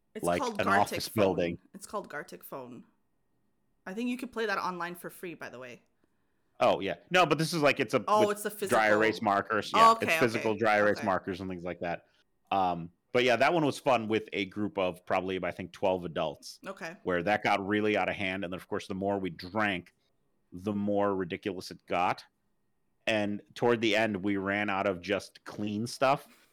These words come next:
Speaker 2: So it was
Speaker 1: <laughs> It
Speaker 2: like,
Speaker 1: was
Speaker 2: you
Speaker 1: just
Speaker 2: have to include a penis.
Speaker 1: Of course.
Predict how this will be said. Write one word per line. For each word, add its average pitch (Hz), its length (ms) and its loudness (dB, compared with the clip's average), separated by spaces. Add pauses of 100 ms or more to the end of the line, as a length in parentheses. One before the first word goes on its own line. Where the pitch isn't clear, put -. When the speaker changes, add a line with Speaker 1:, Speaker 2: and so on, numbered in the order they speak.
(160)
Speaker 2:
So 98 420 2 (160)
it 107 140 -2
was 104 180 0
Speaker 1:
<laughs> - 0 -
It 98 60 -4
Speaker 2:
like, 98 220 2
Speaker 1:
was - 340 -16
Speaker 2:
you 104 140 -4
Speaker 1:
just 117 140 2
Speaker 2:
have 127 360 0
to 143 120 2
include 113 600 0
a - 40 -8
penis. 123 600 -2
Speaker 1:
Of 233 240 -2
course. - 540 -8